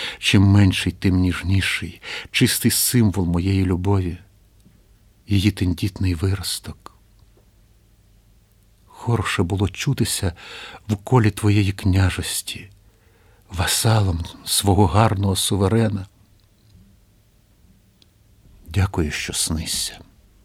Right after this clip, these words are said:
Самого спогаду на дні, як зірка у криниці.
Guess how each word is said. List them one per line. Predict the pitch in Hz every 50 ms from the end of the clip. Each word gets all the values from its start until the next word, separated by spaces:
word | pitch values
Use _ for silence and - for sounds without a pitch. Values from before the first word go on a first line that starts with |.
| _ _ - - - - - - - - - - _ _ _ _ -
Самого | - - 110 98 104 101 101 98
спогаду | - - - - - 135 131 107 110 95 92 92
на | 98 98 90
дні, | 85 95 98 107 107 101
як | 92 92 - - - -
зірка | 90 82 85 85 98 101 90 - - - - 78
у | 76
криниці. | - - - 85 80 82 85 85 - - - - -